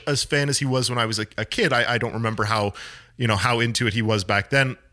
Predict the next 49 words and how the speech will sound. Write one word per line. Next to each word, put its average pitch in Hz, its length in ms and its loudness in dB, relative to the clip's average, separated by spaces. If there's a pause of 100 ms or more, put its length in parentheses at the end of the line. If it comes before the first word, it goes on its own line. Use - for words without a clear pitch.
But 160 100 2
I 175 60 4
know 190 180 4
that, 151 180 2
you 135 100 2
know, 110 100 2
he 127 100 2
definitely 107 560 0 (100)
got 113 220 0
me 113 80 -2
involved 101 320 0
in 98 80 0
sports, 98 400 0
and 104 80 0
I, 95 100 0
I 95 120 -2
played 110 480 2
sports - 400 0
all 107 200 0
year 104 140 2
round, 98 240 0
hockey 113 300 -2
in 113 40 -2
the 104 80 -2
winter, 98 520 -4
uh, 90 180 0
baseball 104 640 0 (120)
in, 95 280 -2
in 98 120 -2
the 92 60 -2
summer. 101 360 0 (920)
But 156 220 4
I'm 156 140 4
not 165 300 2
quite 160 300 4
sure 151 600 4 (160)
what 135 340 2
it 123 80 2
was 123 360 4
that 120 180 0
just 120 240 0
made 113 200 4
me 113 120 2
be 110 160 2
like, 98 360 0
"I 104 140 2
need 107 300 0
to 113 100 2
watch 98 560 2